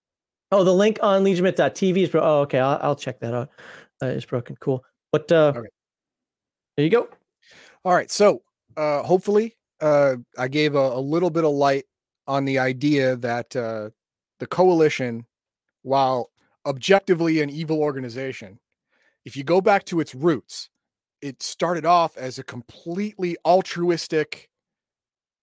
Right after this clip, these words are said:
Speaker 2: uh, en-, environment that just wanted the best for people, wanted to protect them. And these were small incremental steps over a couple of hundred years during the Dark Ages that changed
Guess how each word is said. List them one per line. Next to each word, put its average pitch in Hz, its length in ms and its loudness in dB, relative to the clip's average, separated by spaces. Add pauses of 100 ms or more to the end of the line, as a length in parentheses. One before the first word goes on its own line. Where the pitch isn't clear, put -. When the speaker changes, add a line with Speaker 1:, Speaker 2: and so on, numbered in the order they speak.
(140)
Speaker 2:
uh, 123 320 -8 (360)
en-, 135 160 -8
environment 151 640 -2 (180)
that 123 200 -8
just 180 320 -8
wanted 165 260 -2
the 139 80 -6
best 143 340 -4
for 160 100 -6
people, 160 420 -6 (480)
wanted 147 180 -2
to 143 60 -8
protect - 380 -6
them. 160 200 -8 (960)
And 147 160 -4
these 151 220 -4
were 143 140 0
small 180 760 2
incremental 170 540 -4
steps - 480 -4
over 135 540 -4
a - 60 -20
couple 160 320 -6
of 165 60 0
hundred 160 240 -2
years 139 360 -2
during 147 180 -2
the 139 80 -6
Dark 147 320 -2
Ages 110 440 -10 (420)
that 123 300 -4 (120)
changed 156 760 -4